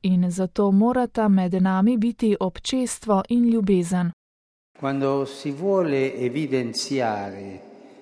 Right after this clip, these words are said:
Speaker 2: come gli elementi che compongono una
Speaker 1: Ko se želi ponazoriti, da so elementi, ki sestavljajo neko stvarnost, med seboj tesno povezani in tvorijo eno samo stvar,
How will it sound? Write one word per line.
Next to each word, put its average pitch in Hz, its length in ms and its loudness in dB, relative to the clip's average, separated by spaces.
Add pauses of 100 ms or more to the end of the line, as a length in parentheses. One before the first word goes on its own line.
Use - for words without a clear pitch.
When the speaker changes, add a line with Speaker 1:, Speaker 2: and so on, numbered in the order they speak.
(220)
Speaker 2:
come 120 280 -4
gli 120 180 -4
elementi 120 720 -4
che 113 140 -16
compongono 117 800 -10
una 123 120 -20
Speaker 1:
Ko 208 140 0
se 202 200 4
želi 240 320 4
ponazoriti, 196 880 2
da 196 160 0
so 190 280 -2
elementi, 190 720 2
ki 196 220 -2
sestavljajo 190 840 0
neko 220 300 2
stvarnost, 196 720 0
med 190 280 2
seboj 233 360 4
tesno 233 440 0
povezani 240 840 2
in 185 260 2
tvorijo 202 640 0
eno 180 260 2
samo 190 420 0
stvar, 226 440 -2